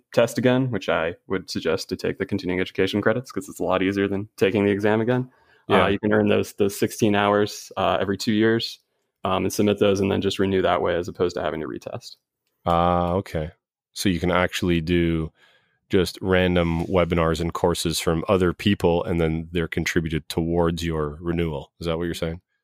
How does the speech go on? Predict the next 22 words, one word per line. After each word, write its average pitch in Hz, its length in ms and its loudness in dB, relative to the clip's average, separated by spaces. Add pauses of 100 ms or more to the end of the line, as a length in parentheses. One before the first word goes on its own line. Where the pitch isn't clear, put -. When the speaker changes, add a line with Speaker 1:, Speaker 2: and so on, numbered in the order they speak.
Speaker 1:
Yeah. 151 220 2 (220)
Training 131 300 4
does 131 180 4
have 139 80 4
Speaker 2:
Okay. - 60 -2
Speaker 1:
to - 40 -4
be 110 80 -2
technical 131 500 0
in 131 60 4
nature, 131 320 4
and 110 100 2
it 98 80 0
does 104 200 0
have 107 140 2
to 104 60 -6
be 98 120 -2
relevant 101 480 2
to 107 80 -2
whatever 101 240 2
you're 95 120 0
certified 101 520 2
in, 120 260 0